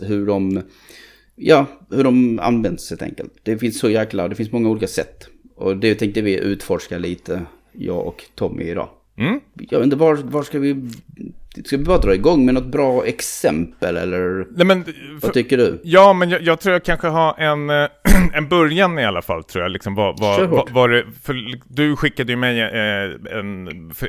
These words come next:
Speaker 2: flera dussintals ämnen, känns som, och då var det ju ändå det här som stack ut mest.
Speaker 1: <laughs>
Speaker 2: Men det känns ändå, om, om man ska dra liksom all populärkultur som finns, alltifrån liksom musik, film och sånt där, så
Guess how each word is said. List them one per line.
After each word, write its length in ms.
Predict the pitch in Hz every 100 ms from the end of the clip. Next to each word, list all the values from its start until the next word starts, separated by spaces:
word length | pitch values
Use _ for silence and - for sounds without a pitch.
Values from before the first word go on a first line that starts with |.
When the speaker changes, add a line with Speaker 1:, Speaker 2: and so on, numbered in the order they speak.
| -
Speaker 2:
flera 300 | 123 107 107
dussintals 560 | 98 113 113 120 110
ämnen, 240 | 104 92 87
känns 220 | - 82
som, 160 | 92 85
och 200 | 98 -
då 80 | 101
var 140 | 92
det 60 | 90
ju 60 |
ändå 160 | 85 82
det 60 | 92
här 80 | 95
som 140 | -
stack 160 | - 170
ut 200 | 117 127
mest. 260 | 113 - 113 - -
Speaker 1:
<laughs> 240 | - -
Speaker 2:
Men 120 | 135
det 80 | 139
känns 480 | 139 180 175 190 180
ändå, 240 | 165 139
om, 240 | - 131 135
om 160 | 135
man 180 | 135 139
ska 160 | 127 143
dra 240 | 156 160
liksom 420 | 151 127 113 85 67
all 360 | - 123 117
populärkultur 600 | - - 117 104 107 107
som 140 | 107 113
finns, 480 | 180 160 131 -
alltifrån 360 | 113 110 - 104
liksom 200 | 98 101
musik, 380 | 98 101 98 -
film 220 | 98 87
och 60 | 90
sånt 140 | 85
där, 80 | 95
så 140 | -